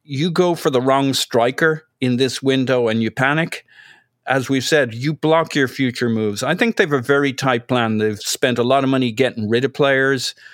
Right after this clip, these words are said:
They wanna make no mistakes in this window. They're gonna go big again next summer. And I don't think there was a huge agenda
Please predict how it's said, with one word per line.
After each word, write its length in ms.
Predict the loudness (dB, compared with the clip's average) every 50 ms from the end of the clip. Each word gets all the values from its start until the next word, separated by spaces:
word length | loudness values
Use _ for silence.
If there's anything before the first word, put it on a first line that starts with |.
| -20 -20 -20 _ _ _ _ -2
They 80 | 0
wanna 200 | 0 2 0 0
make 240 | 0 0 -2 -2 -2
no 220 | 0 2 2 2
mistakes 540 | 2 0 -2 -2 0 0 0 0 -2 -4 -4
in 100 | -4 -2
this 240 | -2 -2 -4 -4 -4
window. 460 | -2 -2 0 0 0 0 -2 -2 -6 _ _ _ _ _
They're 140 | 0 0 2
gonna 220 | 2 2 2 2 2
go 160 | 2 0 2
big 220 | 2 0 2 2
again 480 | 0 0 0 0 2 2 2 0 0 0
next 280 | 0 0 0 -2 -2
summer. 400 | -2 0 0 0 0 -2 -2 -4 -8 _ _ _ -20 -20 -20 _ _ _
And 420 | -4 -2 0 0 0 0 -2 -2 -4 -8 -14 _ _ _ _ _ -2
I 180 | 0 0 2 2
don't 360 | 2 2 0 0 -2 -4 _
think 360 | 0 0 0 0 -2 -6 -12 _ _ _ _ -2
there 100 | 0 2
was 220 | 2 0 0 0
a 40 | -4
huge 560 | -4 -6 -4 -2 -2 0 0 0 -2 -2 -4
agenda 680 | -4 0 0 2 2 2 2 2 2 2 0 0 -2